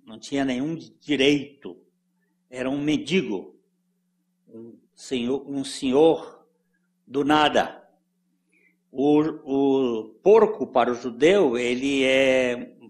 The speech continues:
não faz parte do ca-, do cardápio kosher. Ele não faz parte da comida judaica. E eles consideram um animal imundo.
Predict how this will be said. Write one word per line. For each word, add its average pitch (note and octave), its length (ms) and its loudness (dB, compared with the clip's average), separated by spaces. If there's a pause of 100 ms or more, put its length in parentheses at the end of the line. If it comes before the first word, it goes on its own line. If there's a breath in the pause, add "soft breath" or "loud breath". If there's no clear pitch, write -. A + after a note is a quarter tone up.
(120)
não D3 180 -6
faz F3 240 -2
parte F3+ 460 -2
do A#2 100 -8
ca-, A2+ 280 -2
do B2+ 220 -12
cardápio B2 680 -2
kosher. - 640 -8 (920)
Ele B2 220 -6
não D3 140 -2
faz C#3+ 300 0
parte C3+ 420 -2
da B2 120 -4
comida C3+ 680 -2
judaica. G#2 760 -6
E B2+ 140 -6
eles D#3 300 -6
consideram F3 640 -2
um G3+ 40 -2
animal D#3 340 0
imundo. D3 800 -4